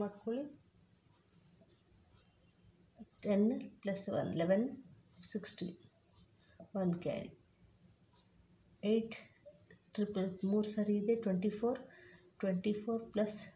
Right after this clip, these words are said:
ಟೆನ್ ಥರ್ಟಿ ಫೋರ್, ಥರ್ಟಿ ಫೋರ್ ಪ್ಲಸ್ ನೈನ್ ಫಾರ್ಟಿ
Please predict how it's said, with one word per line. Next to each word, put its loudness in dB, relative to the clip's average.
ಟೆನ್ 4
ಥರ್ಟಿ 0
ಫೋರ್, 2
ಥರ್ಟಿ -2
ಫೋರ್ -2
ಪ್ಲಸ್ -4
ನೈನ್ -4
ಫಾರ್ಟಿ -4